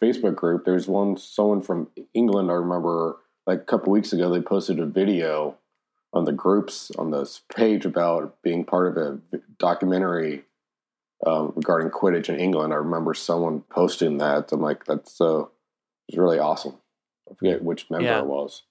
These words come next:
Speaker 2: That was Whitney, by the way, who was in our hangout earlier and told us she was attending the Quidditch World Cup. I'm just looking at the teams and, and, and just in awe that it, it's all colleges and from all over the country. It's so cool.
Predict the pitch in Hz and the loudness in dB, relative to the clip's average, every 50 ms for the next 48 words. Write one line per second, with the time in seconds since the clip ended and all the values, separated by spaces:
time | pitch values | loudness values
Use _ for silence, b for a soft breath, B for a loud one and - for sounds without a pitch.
0 | _ _ _ 139 143 147 131 113 110 127 143 131 131 123 104 113 110 104 104 101 | _ _ _ 0 2 2 0 0 0 0 0 0 -2 -2 0 0 0 0 0 0
1 | 104 98 98 101 101 110 107 101 98 98 104 101 98 - - - 113 107 104 104 | 0 0 0 -2 -4 -6 -8 -8 -6 -6 -6 -6 -6 -8 -12 -12 -10 -8 -8 -8
2 | 113 110 107 104 98 92 - 107 104 101 101 101 98 101 101 101 - - 107 101 | -6 -8 -6 -6 -8 -6 -6 -4 -4 -4 -4 -4 -4 -6 -8 -8 -6 -8 -6 -6
3 | - - - - - 107 101 104 104 - - - - - - 113 110 107 107 104 | -6 -10 -10 -12 -10 -10 -8 -8 -10 -10 -12 -14 -10 -8 -8 -8 -8 -8 -10 -10
4 | 104 104 104 104 101 - _ _ _ _ _ _ _ _ _ _ _ - - 135 | -10 -10 -12 -12 -14 -18 _ _ _ _ _ _ _ _ _ _ _ -2 0 2
5 | 123 117 107 - - 113 113 107 107 - - - 117 110 104 - - 127 147 175 | 2 2 2 0 -2 -2 -2 -2 -2 -4 -2 0 0 0 0 0 0 0 0 2
6 | 190 185 - 160 165 147 147 131 117 - 110 - - - 127 120 131 156 165 127 | 0 0 2 0 0 0 0 -4 -4 -4 -6 -10 -6 -6 -4 -4 -4 -6 -6 -4
7 | 113 110 104 - - 107 110 110 104 101 - - _ - 120 113 113 107 127 117 | -4 -4 -4 -6 -6 -4 -4 -4 -4 -6 -10 -10 _ -6 -6 -6 -4 -6 -6 -8
8 | - - - - - 120 110 - - 110 113 117 131 135 113 101 98 104 107 - | -8 -10 -12 -8 -8 -6 -6 -2 0 2 4 4 4 4 2 0 -2 -4 -6 -6
9 | 110 113 - - - 95 117 - - 139 123 - 156 175 208 - - 127 143 170 | -6 -8 -14 -14 -14 -14 -14 -8 -8 -8 -2 0 0 0 0 0 2 2 2 4
10 | 151 107 98 - - 76 73 - - - - _ _ _ _ _ _ _ _ _ | 2 0 -4 -6 -8 -8 -8 -8 -12 -16 -18 _ _ _ _ _ _ _ _ _
11 | _ _ _ - 110 107 104 104 101 98 98 98 - - 113 107 - 143 180 185 | _ _ _ -6 -4 -2 -2 -2 -4 -4 -8 -8 -8 -8 -6 -2 0 2 2 4
12 | 143 113 104 92 95 87 - - - 110 101 98 - - - 92 101 - - - | 2 2 0 -2 -6 -10 -12 -6 -6 -6 -6 -6 -8 -12 -12 -10 -12 -12 -12 -8
13 | - 127 113 - - - 101 95 - - - | -6 -6 -6 -6 -6 -4 -4 -4 -4 -6 -12